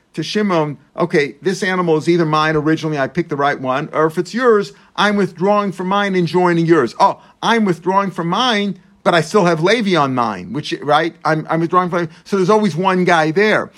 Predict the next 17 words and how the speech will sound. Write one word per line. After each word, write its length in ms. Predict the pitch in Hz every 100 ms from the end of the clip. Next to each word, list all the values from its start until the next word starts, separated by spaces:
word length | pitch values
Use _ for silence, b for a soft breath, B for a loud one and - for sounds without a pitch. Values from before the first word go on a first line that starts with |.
| b
So 140 | - 170
according 340 | 165 220 233
to 100 | 185
Rabbi 180 | 160 151
Yossi, 460 | 214 233 175 170 160 b b -
Rabbi 180 | 170
Yossi 460 | 208 240 226 208 165
and 100 | 160
Rabbi 180 | 156 185
Yehuda 140 | 196
are 120 | 170
disagreeing 560 | 160 175 165 156 175 165
in 140 | 156
this. 240 | 151 113 101
Rabbi 180 | 123 165
Yehuda 200 | 247 226
says 460 | - 151 180 180